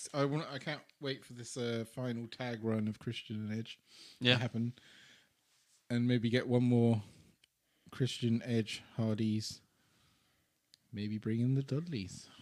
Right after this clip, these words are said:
Speaker 1: I don't know. It's, no, Devon signed a bloody
Speaker 2: De-
Speaker 1: Legends deal recently, hasn't he?
Speaker 2: Yeah, De-, yeah, we're
Speaker 1: He's
Speaker 2: not gonna
Speaker 1: ruined
Speaker 2: see
Speaker 1: it.
Speaker 2: Yeah.
Speaker 1: But we could p-, place F T R in there or someone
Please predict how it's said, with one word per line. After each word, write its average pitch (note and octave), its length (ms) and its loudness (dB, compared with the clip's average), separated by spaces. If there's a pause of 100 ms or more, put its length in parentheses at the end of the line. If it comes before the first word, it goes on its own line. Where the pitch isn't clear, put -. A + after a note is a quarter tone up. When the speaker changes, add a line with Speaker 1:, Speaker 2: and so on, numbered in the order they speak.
(500)
Speaker 1:
I C#3+ 60 -4
don't F#3 140 -4
know. D3+ 300 4
It's, E3 360 -10
no, G3 160 6
Devon F3+ 440 2
signed B2+ 240 0
a A#2 40 -4 (300)
bloody F#3+ 260 -2
Speaker 2:
De- F#3+ 80 4
Speaker 1:
Legends C#3+ 360 8
deal A2 200 0
recently, A2 380 -2
hasn't D3+ 140 2
he? C3+ 80 10
Speaker 2:
Yeah, C3+ 300 10
De-, C#3 300 8
yeah, B2+ 320 6
we're B2 60 4
Speaker 1:
He's C3 100 6
Speaker 2:
not G3 120 4
gonna C#4 120 6
Speaker 1:
ruined C#4 260 10
Speaker 2:
see F3 60 8
Speaker 1:
it. A2+ 100 0 (140)
Speaker 2:
Yeah. G#2+ 360 -2 (120)
Speaker 1:
But G3+ 160 6
we A3 120 8
could A3 180 8
p-, - 60 -12 (100)
place - 400 4 (100)
F D3+ 200 -4
T D#3 180 2
R D3+ 260 4
in D3 140 -2
there D3+ 260 -4
or A2 300 -4 (920)
someone C3+ 460 0